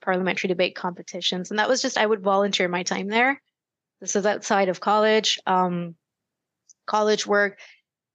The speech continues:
And I saw the impact that created. Like, you know, some of my time spent towards this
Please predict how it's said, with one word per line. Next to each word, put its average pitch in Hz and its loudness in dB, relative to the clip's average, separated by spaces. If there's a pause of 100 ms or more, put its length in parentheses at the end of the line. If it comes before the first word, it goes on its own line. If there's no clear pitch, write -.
(480)
And 226 2
I 226 4
saw 214 2 (640)
the 214 4
impact 233 0
that 180 0
created. 185 -4 (1160)
Like, 208 0
you 226 4
know, 196 4
some 208 0
of 254 4
my 233 4
time 196 0
spent 196 -2
towards 214 2
this 196 2